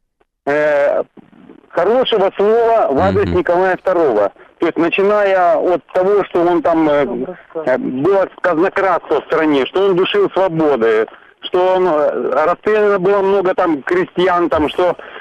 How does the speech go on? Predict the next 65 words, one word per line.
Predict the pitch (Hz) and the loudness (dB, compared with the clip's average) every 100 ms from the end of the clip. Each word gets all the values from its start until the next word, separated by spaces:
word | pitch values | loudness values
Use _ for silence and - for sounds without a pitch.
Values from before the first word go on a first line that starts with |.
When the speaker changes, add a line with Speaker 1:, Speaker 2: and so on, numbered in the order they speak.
| - | -8
Speaker 1:
Распутина | 139 185 - 202 196 190 180 | -2 -2 -2 -2 0 2 2
допустил, | 165 - 180 - - 185 175 | 0 0 -2 -2 -2 0 2
и | 165 | -2
что | - 180 170 143 127 135 127 | 0 0 2 0 -2 -4 -8
вступил | - 190 - 202 180 | -4 -4 0 2 2
там | 175 175 | 2 2
в | |
войну, | 190 196 202 | 2 2 2
которая | 175 175 185 175 165 | 0 -2 0 -2 0
принесла | 170 175 170 180 170 | 0 0 0 0 0
там | 160 160 139 | 0 -2 -2
стране. | - 175 175 | -2 0 0
В | |
общем, | 170 196 | 0 0
много, | 220 220 202 | 0 0 0
Speaker 2:
Всё | 202 | 0
Speaker 1:
много, | 202 185 | 0 0
Speaker 2:
понятно, | 185 170 | 0 -2
Speaker 1:
много | 180 190 | -2 -2
всего. | 151 | -2
Speaker 2:
хорошо, | 175 220 147 | 0 0 0
вы | 135 156 | 0 0
тоже | 190 160 | -2 0
Speaker 1:
Ни | 202 | 0
одного, | 180 | 2
Speaker 2:
сформулировали, | 175 196 240 - 151 | 0 0 0 0 -2
да, | 135 143 | -2 0
Speaker 1:
да, | 131 | 0
Speaker 2:
да. | - | 0
Speaker 1:
идёт, | 135 | -2
ни | 156 185 | 0 0
одного | 185 208 208 | 2 0 0
Speaker 2:
Да. | 202 | 0
Speaker 1:
слова. | 226 240 190 | 0 2 2
Единственное, | 185 269 - 214 | 0 -2 -2 -2
что | 190 | 0
он | 170 | 0
хороший | 180 220 202 180 | 0 -2 -2 -2
семьянин. | 196 202 208 196 165 | 0 2 2 2 2
Ну, | 160 | 0
что | - 226 208 | 0 0 0
это | 185 | 0
для-, | 156 156 | 0 0
говорит, | 143 135 143 175 185 160 | 0 -2 0 2 0 0
так | 170 | 0
говорит, | 160 156 | 0 0
что | - 214 | 0 0
это | 185 | 0
Speaker 2:
Да, | |
Speaker 1:
для | 180 175 | 0 0
Speaker 2:
ну, | 180 | 0
вот | 175 170 | 0 0
Speaker 1:
России? | 226 | 0
Speaker 2:
именно, | 117 95 90 | 0 0 -2
хорошо, | - 131 151 - | -2 -2 -2 -2
Speaker 1:
Если, | - | -2
Speaker 2:
спасибо. | 135 139 - 165 | 0 -2 -2 -2
Speaker 1:
вот | 190 | 0
как | 247 226 | 0 0
вы | 196 | 0
это | 180 175 | 0 0
можете | 180 160 165 170 | 0 0 0 0
объяснить, | 156 165 - 139 | 0 -4 -2 -2
что | - | 0
люди | 160 226 269 180 143 | 0 0 0 2 0